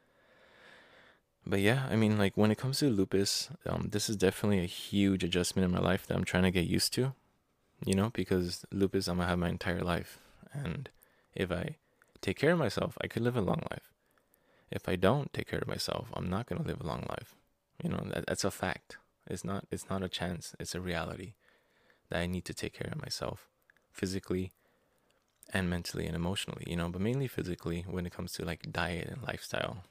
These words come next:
And that's something I've been adjusting to. Um, you know, like I said, I started on a low sodium diet.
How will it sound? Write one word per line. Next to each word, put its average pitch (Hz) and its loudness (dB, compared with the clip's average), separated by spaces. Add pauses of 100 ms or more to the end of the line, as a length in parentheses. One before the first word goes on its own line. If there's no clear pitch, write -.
(240)
And 90 -4 (120)
that's 87 -2
something 95 -2
I've 90 -4
been 90 -4
adjusting 87 -4
to. 92 -2 (1300)
Um, 85 -4
you 90 -2
know, 90 2
like 87 0
I 90 0
said, 87 2
I 90 -2
started 92 0
on 95 0
a 87 -4
low 87 -4
sodium 90 -2
diet. 87 0